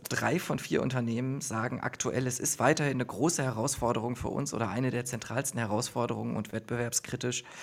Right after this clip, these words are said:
ähm, dass wir die richtigen Leute finden, dass wir eben performen auf dem Arbeitsmarkt. Aber das genug der Vorrede. Ähm, und dann haben wir natürlich gefragt, „Ja, wie wollt ihr denn darauf reagieren?“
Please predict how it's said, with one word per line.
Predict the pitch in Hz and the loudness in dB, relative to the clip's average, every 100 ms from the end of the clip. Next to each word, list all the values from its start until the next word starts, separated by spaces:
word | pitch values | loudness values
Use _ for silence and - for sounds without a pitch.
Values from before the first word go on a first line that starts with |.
| - - - | -12 -12 -4
ähm, | 113 113 | 0 0
dass | 107 - | 0 -2
wir | 127 | -2
die | |
richtigen | 117 127 - 123 | -2 -4 -4 0
Leute | 104 113 123 | 2 2 0
finden, | - 123 - 131 | -2 -2 -2 -4
dass | 113 113 - - - - - | 0 0 -2 -8 -18 -18 0
wir | 120 | 4
eben | 117 123 | 4 4
performen | 131 131 143 143 | 2 6 4 4
auf | 104 | 2
dem | 110 - | 0 0
Arbeitsmarkt. | 104 107 104 - 101 110 - - - - | 2 2 0 0 -2 -2 -8 -16 -16 -10
Aber | - 117 | 2 4
das | 113 135 - | 4 2 2
genug | 127 147 | 2 2
der | - | 2
Vorrede. | 120 139 160 127 110 123 - - - - - | 2 4 4 4 2 2 0 -8 -12 -4 2
Ähm, | 131 117 127 - - - | 4 4 0 -6 -16 -6
und | - 131 | 0 4
dann | 127 | 4
haben | 143 | 4
wir | 156 | 4
natürlich | 156 - 147 - | 2 0 -2 -4
gefragt, | - 139 135 | -2 0 0
„Ja, | 143 139 | 0 -2
wie | 139 127 | -2 0
wollt | 135 131 | 0 0
ihr | |
denn | 131 | -2
darauf | 127 123 120 - | 0 0 -2 -2
reagieren?“ | 117 117 156 120 | -2 -2 0 0